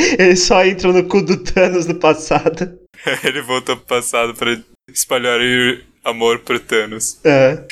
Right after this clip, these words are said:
Speaker 2: Isso, isso não é mais spoiler porque, <laughs> porque a gente, quando eu editar isso, já vai, todo mundo já vai saber <laughs> que, que, é,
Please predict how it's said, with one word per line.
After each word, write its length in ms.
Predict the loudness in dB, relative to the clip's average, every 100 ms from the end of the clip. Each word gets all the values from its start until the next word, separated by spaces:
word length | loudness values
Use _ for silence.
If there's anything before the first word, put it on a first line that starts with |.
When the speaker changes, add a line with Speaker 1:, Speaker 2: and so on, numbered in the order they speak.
| -12
Speaker 2:
Isso, 180 | -6 -4
isso 300 | -4 -2 -2
não 80 | 0
é 40 | 0
mais 220 | 0 0
spoiler 560 | -4 -2 -2 0 -2 -2
porque, 920 | -4 -2 0 2 2 2 0 -2 -6 -8
<laughs> 100 | -8
porque 240 | -10 -4 -2
a 80 |
gente, 220 | -2 -4 -10 _ _ -14
quando 200 | -6 -2
eu 100 | -2
editar 400 | -2 -6 -4 -4
isso, 220 | -2 -6
já 120 | -4 -4
vai, 200 | -4 -6 -6
todo 180 | -4 -4
mundo 160 | -6
já 100 | -4
vai 140 | -4 -2
saber 420 | -2 -4 -6 -10 -16 _
<laughs> 320 | _ -10 -6
que, 240 | -4 -2 -2
que, 240 | -4 -4
é, 100 | -4